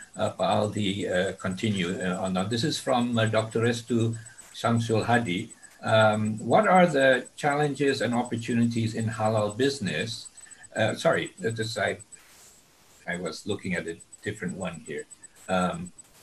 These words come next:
uh, I think that the, it's, no, it is the right. What are the challenges and opportunities in halal business? What are your suggestions for beginning business people to seize these opportunities?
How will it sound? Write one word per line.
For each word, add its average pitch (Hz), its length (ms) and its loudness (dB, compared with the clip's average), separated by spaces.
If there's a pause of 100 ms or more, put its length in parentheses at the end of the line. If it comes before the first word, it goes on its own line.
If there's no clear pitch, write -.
(320)
uh, 76 540 -8 (960)
I 101 180 4
think 92 240 -4
that 80 160 -4
the, 85 220 -2
it's, - 260 -10
no, 107 140 2
it 90 180 -2
is 85 140 -4
the 82 80 -10
right. 76 180 -6 (360)
What 160 180 4
are 180 80 8
the 160 120 2
challenges 143 500 0
and 113 120 0
opportunities 113 760 0
in 92 80 -4
halal 92 360 -4
business? - 500 -4 (260)
What 165 180 4
are 180 140 6
your 156 120 4
suggestions 131 720 -2
for 113 440 0 (280)
beginning 156 540 6
business 117 360 2
people 98 600 -2 (220)
to 120 160 0
seize 131 420 0
these 113 220 2
opportunities? 107 920 -4